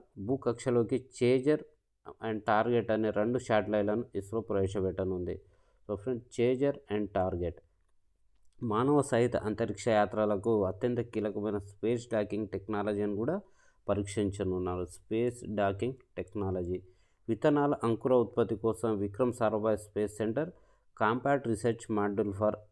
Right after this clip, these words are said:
ఆర్బిటర్ ప్లాంట్ స్టడీస్, so క్రాప్స్, so ఈ క్రాప్స్ సంబంధించి ఒకటి అనే ఒక పేలోడ్ వ్యవస్థను రూపొందించింది. So ఫ్రెండ్స్, ఇందులో మనకు ముఖ్యంగా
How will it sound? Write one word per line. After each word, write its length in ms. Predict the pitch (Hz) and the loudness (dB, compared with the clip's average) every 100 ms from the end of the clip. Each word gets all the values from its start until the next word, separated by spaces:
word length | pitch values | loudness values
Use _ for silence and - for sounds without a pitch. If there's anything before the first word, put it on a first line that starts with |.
| _ 87 | _ -8
ఆర్బిటర్ 540 | 101 101 123 107 117 | -8 -6 -6 -2 -2
ప్లాంట్ 520 | 110 - 104 101 104 - - | -4 -4 0 0 -2 -6 -20
స్టడీస్, 840 | - - 98 95 95 - _ - | -14 -6 -2 -2 -2 -8 _ -6
so 60 | 123 - | -6 -4
క్రాప్స్, 400 | 107 95 92 - - _ _ _ _ _ 120 | -2 0 -2 -10 -20 _ _ _ _ _ -2
so 80 | |
ఈ 140 | 104 117 | 0 -2
క్రాప్స్ 500 | - 110 104 98 - | -2 2 2 0 -4
సంబంధించి 540 | 95 95 92 87 90 | -2 -2 -2 -4 -6
ఒకటి 320 | 87 87 90 - _ _ _ - | -8 -6 -8 -10 _ _ _ -4
అనే 180 | 107 113 | -2 0
ఒక 300 | 98 107 - | 0 -2 0
పేలోడ్ 280 | 113 123 110 | 4 4 4
వ్యవస్థను 420 | 107 101 117 143 | 2 2 0 0
రూపొందించింది. 680 | 120 101 101 95 87 - | 0 0 -2 -2 -4 -10
So 200 | - 131 | -6 -4
ఫ్రెండ్స్, 320 | 120 139 123 120 | -2 -2 0 0
ఇందులో 260 | 113 120 | 0 0
మనకు 260 | 127 113 107 | 0 -2 -2
ముఖ్యంగా 580 | 104 101 117 120 170 | -4 -4 -4 -2 -4